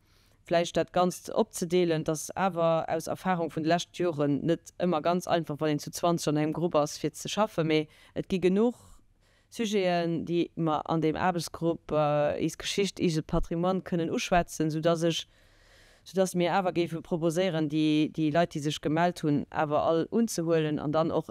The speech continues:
intern vom Arbeitsgruppe vielleicht die ein oder andere Zugruppe zu machen, für das es sich da besser schaffen lässt. Ich meine, dafür auch über das Stadtmarketing, die Gruppen, die auch an dem heute Sinn geschafft haben, die, die Leute haben sich am Anfang quasi all gut in Rim gemeldet,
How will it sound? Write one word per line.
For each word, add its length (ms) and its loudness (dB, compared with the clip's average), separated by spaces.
intern 640 0
vom 180 -4
Arbeitsgruppe 520 -2
vielleicht 360 -2
die 120 -2
ein 160 0
oder 180 -2
andere 240 0
Zugruppe 460 -2
zu 120 -4
machen, 500 -2
für 100 -2
das 160 6
es 140 -8
sich 160 0
da 340 2
besser 260 0
schaffen 340 0
lässt. 400 0
Ich 100 -10
meine, 360 2
dafür 340 0
auch 260 0
über 160 0
das 120 -4
Stadtmarketing, 760 0
die 80 -2
Gruppen, 380 0
die 160 2
auch 260 0
an 140 0
dem 120 2
heute 220 0
Sinn 220 0
geschafft 420 -4
haben, 200 2
die, 360 -2
die 80 2
Leute 280 2
haben 80 -2
sich 140 -2
am 80 -2
Anfang 240 -4
quasi 360 -2
all 160 2
gut 240 -4
in 60 0
Rim 240 2
gemeldet, 500 0